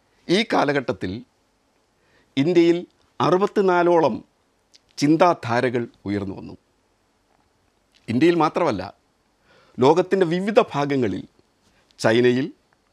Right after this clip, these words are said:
ഇറാനിൽ, ഗ്രീസിൽ ഒക്കെ തന്നെ പുതിയ ചിന്താ പദ്ധതികൾ ഉയർന്നു വന്നു. ഇന്ത്യയിൽ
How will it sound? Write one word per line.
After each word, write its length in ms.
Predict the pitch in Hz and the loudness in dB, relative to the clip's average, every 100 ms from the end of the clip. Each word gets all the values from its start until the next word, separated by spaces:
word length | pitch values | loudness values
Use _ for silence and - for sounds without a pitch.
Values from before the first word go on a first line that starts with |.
| _ _ _ _ _ _ _ _ _ _ 123 | _ _ _ _ _ _ _ _ _ _ -2
ഇറാനിൽ, 420 | 120 127 135 147 220 _ _ _ _ _ _ _ _ 131 | 2 4 2 0 -4 _ _ _ _ _ _ _ _ 0
ഗ്രീസിൽ 380 | 175 196 123 85 - _ 160 | 0 0 -4 -8 -14 _ -6
ഒക്കെ 180 | - 214 | -2 -2
തന്നെ 240 | 175 123 107 135 - _ _ _ _ - | 0 0 -2 -4 -8 _ _ _ _ -6
പുതിയ 160 | 160 185 175 | 0 2 2
ചിന്താ 200 | 147 185 180 | 2 2 2
പദ്ധതികൾ 400 | 147 - 131 135 131 | 0 -2 -6 -6 -4
ഉയർന്നു 260 | 113 110 104 | -4 -4 -4
വന്നു. 200 | 82 - - _ _ _ _ _ _ _ _ _ _ _ _ _ - | -10 -12 -14 _ _ _ _ _ _ _ _ _ _ _ _ _ -4
ഇന്ത്യയിൽ 400 | 190 233 254 240 | 0 0 0 -2